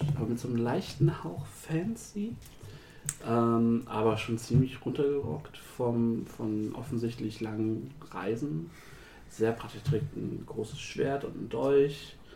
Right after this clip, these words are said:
ähm, hat einen schweren Rucksack auf dem Rücken, ähm, hat so ein leicht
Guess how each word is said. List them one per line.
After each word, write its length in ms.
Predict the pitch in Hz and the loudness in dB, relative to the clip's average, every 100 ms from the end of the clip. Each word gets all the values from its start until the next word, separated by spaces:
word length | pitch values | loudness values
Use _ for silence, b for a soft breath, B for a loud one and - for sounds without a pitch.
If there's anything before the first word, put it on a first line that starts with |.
| B B B - | B B B -6
ähm, 680 | 107 104 104 104 101 101 104 | -2 2 4 4 2 2 0
hat 120 | 104 - - | -8 -12 -14
einen 220 | - - - - | -12 -12 -12 -14
schweren 360 | - - 107 120 | -8 -4 -2 0
Rucksack 380 | 131 - 131 | 0 2 0
auf 160 | - 120 | 0 -2
dem 120 | 117 | 0
Rücken, 420 | 120 113 127 120 127 B B B B B - | 2 2 2 0 -2 B B B B B 0
ähm, 960 | 110 - 107 - - 104 147 107 107 - - - - | 4 6 6 6 6 6 6 6 4 -4 -18 -16 -6
hat 120 | 107 | -4
so 120 | - 117 | 4 6
ein 340 | 113 113 117 117 - - - - | 8 8 4 0 -12 -16 -10 0
leicht 760 | 104 107 113 - - - - | 6 6 6 0 -10 -12 -12